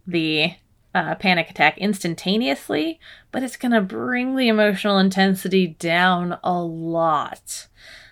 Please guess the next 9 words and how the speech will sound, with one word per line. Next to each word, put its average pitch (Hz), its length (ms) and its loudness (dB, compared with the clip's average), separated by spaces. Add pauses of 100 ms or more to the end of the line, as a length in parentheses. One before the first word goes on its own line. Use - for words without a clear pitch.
(140)
uh, 175 180 2
to 339 160 -2
the 320 80 -8
point 262 300 -2
where 214 200 6
you 208 240 -2
have 180 460 -2 (100)
options 175 840 -4 (160)
in 175 440 -4